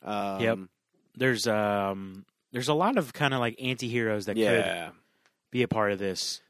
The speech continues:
Speaker 1: But,
Speaker 2: I s-, I saw
Speaker 1: uh,
Speaker 2: some people talking about maybe Ghost. Remember Ghost from
Speaker 1: I, yeah, a Ghost, yeah. Ghost
Speaker 2: Mm-hmm.
Speaker 1: could be a part of this from Ant-Man and the Wasp.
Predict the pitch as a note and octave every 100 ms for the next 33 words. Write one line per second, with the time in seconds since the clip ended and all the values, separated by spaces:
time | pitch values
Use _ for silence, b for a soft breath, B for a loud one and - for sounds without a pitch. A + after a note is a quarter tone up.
0 | _ - A2 A2 G#2 G2+ - D3 C#3+ B2
1 | - A#2 A2+ G#2 G#2+ G2 - G#2+ C3 -
2 | - B2 B2+ A#2 A2+ A#2+ - - A2+ B2+
3 | C3 G#2 A#2 B2+ D3 D3+ - - B2 G2+
4 | - A#2+ C3+ B2 B2+ A#2+ A#2+ A2+ A2+ A2+
5 | - G#2 G2+ F#2+ G2+ G2 F2 G2 G#2 G#2
6 | -